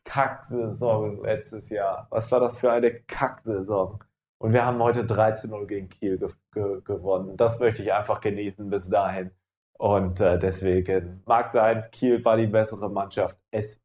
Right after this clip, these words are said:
juckt mich aber letztendlich auch nicht. Wir haben gewonnen. Effizienz ist auch eine Form der Qualität und ist wahrscheinlich sogar die wichtigste Form, denn schließlich geht's beim Fußball um Tore schießen und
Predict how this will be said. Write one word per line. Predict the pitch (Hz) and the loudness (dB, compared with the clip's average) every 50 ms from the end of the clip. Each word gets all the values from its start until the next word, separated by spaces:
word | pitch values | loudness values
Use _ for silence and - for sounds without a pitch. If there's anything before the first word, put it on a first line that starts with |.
| _ _ | _ _
juckt | 98 104 107 - - - - - _ _ _ _ _ _ | 2 2 2 2 0 -4 -12 -18 _ _ _ _ _ _
mich | - 104 104 104 95 92 - - - _ _ _ _ _ _ _ _ | -6 -2 0 0 0 0 -4 -10 -18 _ _ _ _ _ _ _ _
aber | - 95 101 95 98 92 92 90 87 - - - | -2 0 0 2 4 2 2 2 -2 -6 -8 -2
letztendlich | - 92 92 90 92 - - - 95 90 80 90 92 92 82 80 - - | 0 0 2 0 0 -6 -4 -2 -2 -2 -2 -4 -4 -6 -6 -6 -6 -2
auch | 85 85 80 - - | 0 0 0 0 -2
nicht. | 87 90 82 78 - - 110 | -6 -8 -8 -8 -10 -2 2
Wir | 113 117 117 120 | 4 4 6 4
haben | 120 117 110 101 | 2 2 2 0
gewonnen. | 104 98 - 110 120 123 123 120 - - - _ _ _ _ | -2 0 2 2 2 2 2 -2 -6 -12 -20 _ _ _ _
Effizienz | - 131 120 123 123 120 - - 123 123 123 117 113 | 0 0 2 2 0 0 4 4 4 4 4 0 -4
ist | 117 123 - | -8 -8 -2
auch | - 123 123 - 135 | 2 2 2 2 2
eine | 123 107 | -2 -2
Form | - - 117 113 113 113 | 2 2 2 2 2 2
der | 107 104 | -2 -2
Qualität | - - 113 107 104 104 98 - - 104 98 98 101 - | 0 2 2 4 4 2 0 0 2 4 4 4 2 0
und | - - 101 101 | -6 -10 -10 -8
ist | 95 98 - - - - - | -8 -10 -10 -12 -16 -14 -10
wahrscheinlich | 110 104 117 113 110 - 139 131 113 104 98 - - | 0 4 4 4 6 4 4 4 4 0 -4 -6 -4
sogar | - 113 110 110 107 | -2 2 2 4 2
die | 104 101 92 | 2 2 2
wichtigste | 131 139 139 - - - - - - 131 | 2 2 2 0 -4 -6 -6 -4 -4 -4
Form, | 110 - 123 117 110 110 110 - - - - - - - | -4 2 4 4 4 4 4 0 -6 -14 -18 -12 0 2
denn | 123 113 110 113 - - - _ | 4 4 4 0 -6 -12 -18 _
schließlich | - - 139 135 123 131 120 117 - - | 0 2 2 4 4 2 0 -2 2 4
geht's | 135 135 139 139 - | 4 4 4 4 4
beim | 127 120 123 113 - | 4 6 6 4 2
Fußball | - 127 127 120 - 120 113 110 107 | -2 -4 -4 0 4 6 6 6 6
um | - 113 107 104 | 4 0 0 2
Tore | - 120 117 110 110 113 107 | 4 4 4 6 4 2 2
schießen | - - 110 107 98 - - 101 98 92 | 0 -2 -4 -4 -4 -8 -14 -20 -20 -14
und | - - 98 98 95 | -6 -4 -4 -4 -4